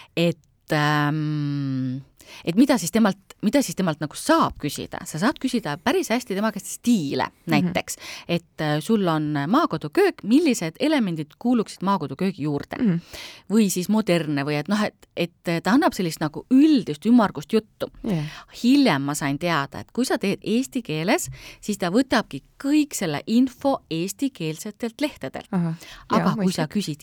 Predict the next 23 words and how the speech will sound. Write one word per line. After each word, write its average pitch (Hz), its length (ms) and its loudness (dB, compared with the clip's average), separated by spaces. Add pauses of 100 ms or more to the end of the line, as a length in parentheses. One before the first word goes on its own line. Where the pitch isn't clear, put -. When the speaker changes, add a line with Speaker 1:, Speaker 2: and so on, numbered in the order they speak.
Speaker 1:
inglise 254 680 2
keeles, 185 720 -2 (160)
Speaker 2:
Siis 190 240 -4
Speaker 1:
siis 185 200 2
Speaker 2:
on 165 60 -4
Speaker 1:
ta 240 120 4
võtab 196 320 -2
üle 254 160 4
Speaker 2:
üleilmne. 277 320 4
Speaker 1:
maailma, 139 680 2
Speaker 2:
Mhm. 175 180 0
Speaker 1:
just. 165 320 -2 (420)
Aga 160 160 -4
inglise 254 420 0
keeles 269 380 0
ta 156 140 -8
võtab 220 320 0
hästi 202 500 -2
palju, 214 420 0
ma 147 160 -4
sain 180 380 -4 (400)
Ameerika 180 880 0
asju, - 380 -4